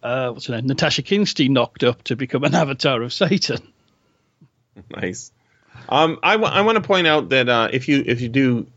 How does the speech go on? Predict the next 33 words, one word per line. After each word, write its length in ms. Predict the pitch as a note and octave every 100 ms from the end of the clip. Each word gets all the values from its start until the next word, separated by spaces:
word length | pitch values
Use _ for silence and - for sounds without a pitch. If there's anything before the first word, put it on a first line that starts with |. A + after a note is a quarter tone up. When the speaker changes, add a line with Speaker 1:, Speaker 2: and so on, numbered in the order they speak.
| A#2
Speaker 2:
Google, 680 | B2+ A#2 A2 G#2+ G#2 A#2+ -
uh, 680 | A2 G#2+ G#2 G#2 G#2 - - -
Ashtoreth, 640 | B2 B2 - G#2+ F#2+ G2 - _ _ _
you're 80 | A#2
pro-, 180 | - C#3
uh, 240 | - B2
Ashtaroth, 760 | A2+ B2 - A2 A2+ A2 F#2+ -
you're 100 | A2
probably 240 | C3+ C3+
gonna 140 | B2+ B2
get 160 | A#2+
the 100 | A2+
wrong 380 | G#2+ G#2+ A2+ A2+
entry 600 | G#2 A#2 A#2+ G#2+ G2 G2+
at 120 | - G#2+
first, 440 | A2+ A2 B2 -
right? 200 | G2+ G#2+
It 220 | A2 - _ - -
starts 480 | - D3 C#3+ C3 -
with, 380 | C3+ B2 A#2 - _ _ _ _ _ _ _
um, 680 | G#2+ A2 G#2+ G#2 G#2 G2+ F#2+ _ _ _ _ - - _ _
uh, 100 | -
the, 380 | B2+ A#2+ B2 D3+ C#3+
the 140 | A#2
demon. 580 | G#2 C#3 D3 F#2+ F#2 - _ -
Speaker 1:
Mm. 300 | C#3 C3 A#2+
Speaker 2:
But 260 | C3 B2+ C3
if 200 | C#3+ D3+
you 340 | C#3 C3+ C#3 - D3+
click 320 | E3 D3+ - -
through 220 | - D3
to 140 | B2 -
Astarte, 800 | - - C#3 E3 - F#2 -